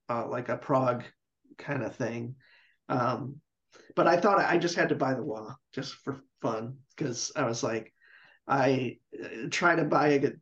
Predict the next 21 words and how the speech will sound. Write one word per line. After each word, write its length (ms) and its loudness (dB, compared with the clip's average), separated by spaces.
like, 220 0
a 60 -2
piece 300 -6
of 120 0
equipment, 460 0
not 160 2
original, 760 4
but, 260 -2
you 80 2
know, 100 0
something 420 2
that, 280 -4
like, 200 -4
Prince 320 -6
used 440 -4
or, 320 -8
or, 540 -2
like, 300 -8
Trey 260 2
Anastasio 880 0
or 440 2